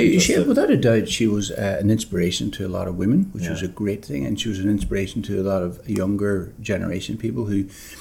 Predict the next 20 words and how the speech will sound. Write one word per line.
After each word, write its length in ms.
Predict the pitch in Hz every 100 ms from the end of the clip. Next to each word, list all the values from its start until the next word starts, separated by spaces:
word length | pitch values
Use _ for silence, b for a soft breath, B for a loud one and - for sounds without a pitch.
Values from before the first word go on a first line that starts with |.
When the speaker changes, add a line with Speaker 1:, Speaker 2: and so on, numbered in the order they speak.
| B -
Speaker 2:
had 140 | 98
no 180 | 107 98
idea 500 | 90 95 98 98 87 - -
that 260 | - 92 - 131
the 80 | 110
president 580 | 101 90 95 95 98 -
could 160 | 101 90
actually 280 | 90 - 90
be 160 | 95
a 60 | 92
woman, 240 | 90 101
and 140 | 107 98
no 140 | 101
<laughs> 80 | 95
idea 260 | - - 127
that 100 | 101
the 80 | 101
president 400 | 90 90 95 101
could 140 | 90
actually 420 | 95 95 - 92